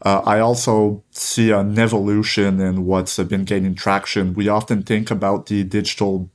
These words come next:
banking fintechs such as Koho and Wealthsimple that have had great success on a local level. Uh, but we've also have a number of Canadian technology companies, uh, including the lo-, the likes of, you know, Shopify, Hopper, Lightspeed,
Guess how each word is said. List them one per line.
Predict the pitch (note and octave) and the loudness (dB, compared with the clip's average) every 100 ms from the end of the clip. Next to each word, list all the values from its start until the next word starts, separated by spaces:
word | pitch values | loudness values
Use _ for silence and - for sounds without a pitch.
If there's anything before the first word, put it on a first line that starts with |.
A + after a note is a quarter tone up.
| - | -2
banking | G#2+ G#2 G2 A2 | 0 0 0 -2
fintechs | G#2 G#2+ G#2+ A2 G#2+ | 0 -2 0 -2 -2
such | - G2+ | -4 -4
as | G2+ | -6
Koho | - - A2 A2 G#2 | -4 0 0 2 0
and | F#2+ | 0
Wealthsimple | G#2 A#2 D3+ C#3 E3 E3 _ _ _ - _ | -2 -2 -2 0 -2 -2 _ _ _ -20 _
that | G#2 G2 F#2+ | 0 0 0
have | A2 G2 | -2 -2
had | - G2 | -2 -4
great | G#2+ A2+ A#2 | 0 2 2
success | - G#2 - G#2+ G#2+ - | -2 -2 0 0 0 0
on | F#2+ G2 | 0 0
a | G2 G2 | 0 0
local | G2 G#2+ A2+ A#2 | 2 2 2 0
level. | F#2+ G2+ C3 D3+ - - - - | 0 2 2 0 -4 -20 -20 -6
Uh, | - F#2+ | 0 0
but | G#2 | 2
we've | A#2 A2 - | 0 0 0
also | B2 C3+ - A2 | 2 2 2 -2
have | A#2 A2 | 0 0
a | G#2 | 0
number | G2+ A2+ A#2 A#2 | 2 2 2 2
of | G#2 - | 0 -2
Canadian | - G#2+ A2 A#2 | 0 2 2 2
technology | A#2 - G#2+ G2+ G#2+ A2+ | -2 -4 -2 0 -2 -4
companies, | A2+ A#2+ A#2+ B2+ C#3 C#3 - - - | -2 0 2 2 2 0 -6 -14 -2
uh, | F#2+ - | -2 2
including | G#2+ - A2 A2 | 0 0 2 2
the | G#2 | 2
lo-, | G2 G2+ - | 2 0 -2
the | G#2+ G2+ | -2 0
likes | G2 G2+ G#2 - | 2 2 0 -2
of, | F#2 | -2
you | F#2+ | -2
know, | |
Shopify, | - A2 G#2+ A#2 G#2+ G#2 G#2 G#2 | 0 2 2 2 0 2 2 0
Hopper, | - G2+ G#2+ - A2 | 0 0 0 0 0
Lightspeed, | F#2+ G2 G#2+ - - A#2 A#2+ | 2 0 0 -2 0 2 2